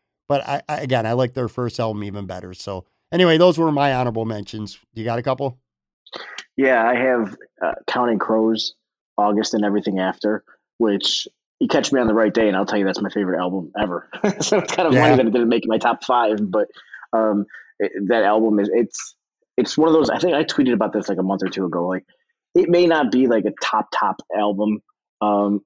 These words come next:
Speaker 2: for me most days, but it's one album that I'm gonna be listening to the rest of my life and never get sick of. I, I, I
Speaker 1: Right.
Speaker 2: absolutely love that album. Um, I, I fi-, they have a couple different concerts on YouTube where they play through the entire album to an audience, and he changes, you know,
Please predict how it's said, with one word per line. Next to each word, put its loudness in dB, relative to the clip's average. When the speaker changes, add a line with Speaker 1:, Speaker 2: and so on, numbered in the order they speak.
Speaker 2:
for 2
me 4
most 2
days, 2
but 0
it's -2
one 2
album 2
that 0
I'm 0
gonna 2
be 2
listening -2
to -2
the -10
rest -2
of -2
my 0
life -6
and -4
never 0
get -10
sick -10
of. -14
I, -2
I, 0
I 0
Speaker 1:
Right. 0
Speaker 2:
absolutely 2
love 0
that 0
album. -2
Um, 2
I, 2
I 2
fi-, -4
they 4
have 2
a -4
couple 2
different 0
concerts -2
on 0
YouTube 2
where 2
they 4
play 0
through 0
the 2
entire 2
album 0
to 0
an 0
audience, 0
and 0
he -4
changes, 0
you -4
know, 0